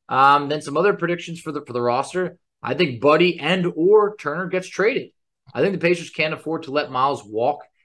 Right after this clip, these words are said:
in free agency. Um, so if they're gonna keep him, they better re-sign him. So those are some of the predictions I got, stat and for the roster.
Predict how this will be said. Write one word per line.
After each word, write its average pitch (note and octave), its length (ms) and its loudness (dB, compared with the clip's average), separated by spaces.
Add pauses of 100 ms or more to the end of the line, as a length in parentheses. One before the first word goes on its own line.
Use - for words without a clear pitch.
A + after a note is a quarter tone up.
in B2 100 -10
free B2 280 -2
agency. D#3 500 -6 (180)
Um, B2 300 2
so C3+ 160 0
if C3 140 -2
they're C#3 80 -4
gonna C3+ 180 -2
keep F3 300 -2
him, A3 280 -10
they C3 140 -4
better C#3 340 2
re-sign D3+ 500 -4
him. G2+ 100 -16 (220)
So C3+ 340 -2 (200)
those D#3+ 200 2
are D#3 40 -8
some F3 140 -2
of D3 60 -6
the C#3 80 0
predictions C3+ 480 0
I A#2+ 120 0
got, A#2 300 0
stat B2+ 460 -2
and A#2 280 -12
for A2+ 180 -8
the G#2 80 -10
roster. - 460 -12